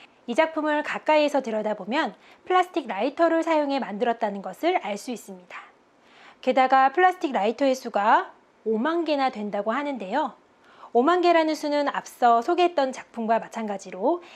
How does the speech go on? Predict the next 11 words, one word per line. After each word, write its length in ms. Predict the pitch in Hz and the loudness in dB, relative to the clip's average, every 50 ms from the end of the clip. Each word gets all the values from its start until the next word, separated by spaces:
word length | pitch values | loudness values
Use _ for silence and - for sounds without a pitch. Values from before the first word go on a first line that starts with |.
| - - | -12 -2
해양에 340 | - 339 330 330 320 320 311 | 0 2 2 2 2 0 2
떠 140 | 311 277 240 | 2 2 2
있는 400 | 226 214 208 247 302 339 359 349 | 4 2 0 0 0 0 0 0
플라스틱 500 | - 349 349 359 349 - - - 269 269 | 2 2 4 4 2 -2 -8 -10 -10 -10
쓰레기의 640 | - - 311 302 294 277 202 202 196 214 269 311 311 _ | -8 -6 -4 -2 -2 -4 -4 -6 -4 -2 -2 -4 -4 _
수를 320 | - - 311 302 - 294 | -12 -10 -6 -4 -4 -4
의미하죠. 500 | 208 196 190 214 226 220 196 - - - - - _ _ _ _ _ _ _ _ _ _ _ _ _ _ _ _ _ _ _ _ _ _ _ _ _ _ _ _ | -4 -4 -6 -6 -8 -8 -10 -12 -18 -20 -20 -20 _ _ _ _ _ _ _ _ _ _ _ _ _ _ _ _ _ _ _ _ _ _ _ _ _ _ _ _
아마도 400 | - 226 240 269 285 285 311 302 | -2 0 2 2 4 4 2 0
작가는 580 | 294 - - - - - 226 220 262 330 370 - | 0 -2 -8 -4 0 0 2 2 2 -2 -2 -4
작품을 460 | - - - - - 320 311 311 302 | -8 -10 -10 -8 -6 -4 -2 -2 -4
통해 380 | - 220 208 240 330 294 - | -4 -8 -4 -4 -4 -4 -4